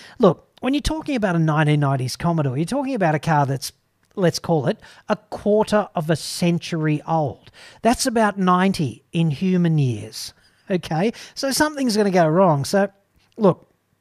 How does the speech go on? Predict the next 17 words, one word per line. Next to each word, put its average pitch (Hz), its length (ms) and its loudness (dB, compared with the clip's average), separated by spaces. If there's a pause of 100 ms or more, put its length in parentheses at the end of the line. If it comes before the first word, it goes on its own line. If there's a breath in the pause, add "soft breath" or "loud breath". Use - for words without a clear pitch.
(680)
nineteen 214 520 2
nineties 156 320 2
Commodore, 143 480 0 (260 loud breath)
there 175 80 2
were 165 80 4
plenty 220 300 -2
of 160 100 2
good 165 160 2
ones. 120 320 -4
There 156 100 4
were 165 60 4
plenty 202 300 0
of 160 120 -2
good 165 220 0
Atmo 160 360 2
V 147 200 4
eights, 151 440 -2